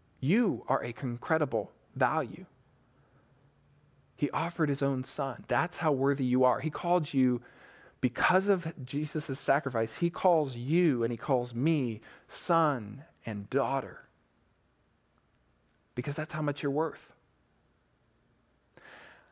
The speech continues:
How can you live free and at peace in this world with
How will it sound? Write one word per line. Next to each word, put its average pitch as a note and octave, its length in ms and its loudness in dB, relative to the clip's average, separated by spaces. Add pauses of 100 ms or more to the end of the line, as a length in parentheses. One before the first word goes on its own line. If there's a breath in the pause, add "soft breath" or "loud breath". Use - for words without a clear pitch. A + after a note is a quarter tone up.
How D#3 320 4
can G3 280 0
you F3+ 180 4
live D#3+ 560 4
free E3 720 2 (1040)
and B2+ 160 0
at B2 200 2
peace - 580 0 (420)
in A#2+ 200 -2
this D3+ 260 0
world F3 560 4 (1200 loud breath)
with C#3 160 2